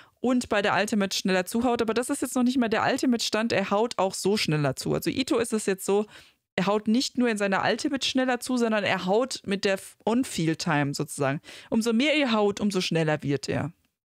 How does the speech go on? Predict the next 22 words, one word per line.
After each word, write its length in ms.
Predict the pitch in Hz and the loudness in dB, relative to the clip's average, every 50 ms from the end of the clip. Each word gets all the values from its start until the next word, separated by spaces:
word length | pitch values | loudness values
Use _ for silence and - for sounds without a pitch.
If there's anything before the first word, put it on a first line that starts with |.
| _ _ _ _ _ _ _ _ _ _ _ _ _ _ _ _ _ _ _ _ _ _ _ _ _ - | _ _ _ _ _ _ _ _ _ _ _ _ _ _ _ _ _ _ _ _ _ _ _ _ _ -8
Also 160 | 180 190 214 | -6 -4 -4
sagen, 380 | 190 - 220 240 285 277 269 247 | -2 -2 -2 -2 0 -2 -2 0
der 180 | 202 185 180 - - - - - - | 0 -2 -2 -4 -6 -14 -14 -10 -8
steigert 480 | - - 214 214 262 262 - 269 254 | -4 -2 0 0 0 0 -2 -4 -4
sich 220 | - - 247 226 - | -4 -6 -6 -6 -4
sozusagen 760 | - 220 214 - 196 190 180 180 180 175 180 180 175 185 | -4 -4 -4 -2 -4 -2 0 2 2 2 2 0 -2 -4
in 200 | - - 202 208 | -4 -4 -2 -2
das 300 | 220 175 170 - - - | 0 0 -2 -2 -4 -2
Hauen 300 | - 180 175 170 165 156 | 0 0 0 0 -2 -4
rein. 400 | 160 - 151 160 175 214 247 302 370 - - - - - _ _ _ _ | -4 -2 0 0 2 0 0 -2 -4 -8 -14 -20 -20 -20 _ _ _ _
Und 540 | - - 208 214 220 220 220 214 - - - _ _ _ _ _ _ _ _ _ _ _ _ _ _ _ _ _ _ | -6 -4 -2 0 2 2 0 0 -2 -6 -8 _ _ _ _ _ _ _ _ _ _ _ _ _ _ _ _ _ _
umso 260 | - 226 240 220 220 | 0 0 2 2 2
länger 240 | 214 196 220 269 277 | 2 2 2 2 2
er 160 | 254 220 220 | 2 2 0
da 260 | 208 220 202 208 214 214 | 2 2 2 2 2 2
ist, 140 | 220 - | 2 0
umso 200 | 214 202 185 190 | 0 2 2 2
mehr 240 | 175 180 202 214 220 | 2 2 2 2 2
er 200 | 208 185 190 190 | 2 2 2 2
hauen 260 | 190 185 185 185 175 | 2 2 2 2 2
darf, 320 | 170 180 160 160 170 - - | 2 2 2 2 0 -2 -2
umso 420 | - 175 165 156 165 160 - - | -2 -2 0 2 0 0 0 -2